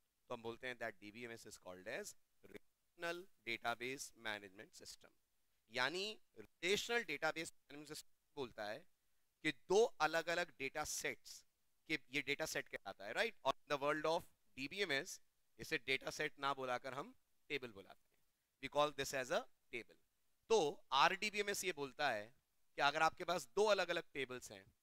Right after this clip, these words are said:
और इन दो अलग-अलग tables को मैं ज्वाइन कर पाऊं to extract some meaningful information, तो जो डीबीएमएस मुझे इन्हें ज्वाइन करने की facility दे,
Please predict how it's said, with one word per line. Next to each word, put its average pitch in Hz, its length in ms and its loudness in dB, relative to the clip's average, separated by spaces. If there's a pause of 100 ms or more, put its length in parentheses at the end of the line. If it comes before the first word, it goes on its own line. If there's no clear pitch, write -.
(340)
और 139 120 4
इन 151 180 0
दो 208 120 6
अलग-अलग 165 540 2
tables 147 340 -2
को 165 120 -10
मैं 160 200 -4 (180)
ज्वाइन 160 400 -2
कर 135 220 -4
पाऊं 98 340 -12 (640)
to 247 80 4
extract 202 580 4
some - 120 -2
meaningful 165 720 -2
information, 123 540 -8 (600)
तो 156 80 0
जो 208 360 6
डीबीएमएस 180 600 -2
मुझे 156 260 -4
इन्हें 151 420 -4
ज्वाइन 139 360 -4
करने 139 340 -4
की 160 160 -10
facility 139 640 -8 (120)
दे, 170 320 4